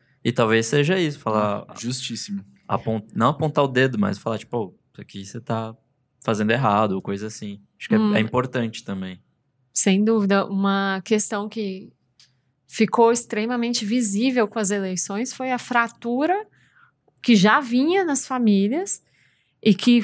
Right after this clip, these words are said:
Speaker 3: de algum jeito, foi capitalizada no voto. Porque é impressionante você perceber como que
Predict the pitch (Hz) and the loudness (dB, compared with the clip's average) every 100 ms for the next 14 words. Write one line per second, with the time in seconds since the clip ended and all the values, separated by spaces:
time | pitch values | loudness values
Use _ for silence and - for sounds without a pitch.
0 | - 226 220 226 214 311 330 285 311 - | 0 -4 2 2 4 4 4 2 0 -4
1 | 285 - 277 339 - 349 320 277 262 269 | -6 0 2 2 -2 -2 0 0 2 0
2 | 277 302 302 226 196 190 202 - _ 196 | -2 -6 0 2 2 0 -10 -20 _ -6
3 | 196 202 220 220 214 233 285 285 262 285 | -6 -2 -2 -2 -2 -2 -4 -6 -6 -8
4 | 262 240 233 247 240 240 233 220 202 240 | -10 -6 -2 -2 0 -2 0 -2 0 0
5 | 302 - - 247 359 330 240 - 226 226 | -2 -4 2 4 4 0 -6 -10 -10 -10